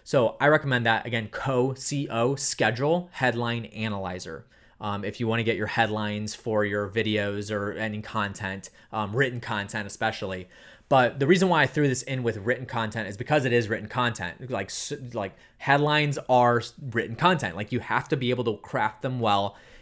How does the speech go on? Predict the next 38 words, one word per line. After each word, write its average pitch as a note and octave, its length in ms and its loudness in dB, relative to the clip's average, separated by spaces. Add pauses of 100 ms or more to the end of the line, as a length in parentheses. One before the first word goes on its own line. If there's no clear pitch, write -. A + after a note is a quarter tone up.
(140)
and A2 500 -4
get C3 300 0
a B2 140 -2
headline A#2+ 520 -2
that's G#2 220 -4
going A#2 240 -6
to G#2 340 -6 (240)
apply C#3 560 4
and A2+ 240 0
be A#2 100 2
relevant A#2+ 500 2
to B2 120 -2
the A2+ 60 -4
target A2 320 -2
demographic G2+ 500 -4
you're G2 60 -12
going F#2+ 260 -6
after. - 300 -10
So F#2+ 300 -6 (340)
put D#3 120 4
more D3 240 8
effort C3+ 280 4
into A2+ 180 -2
that, A2 260 4
learn A#2 200 0
more A2+ 220 2
about G#2 420 0 (420)
getting A#2+ 300 0
headlines G#2+ 640 -4
done G#2 280 -4
well G2+ 340 -2
and G2+ 100 -8
actually, G2 380 -4
like, F#2+ 200 -8
making G2+ 360 -8
sense G2 260 -6
of G2 120 -6
them. F#2+ 260 -6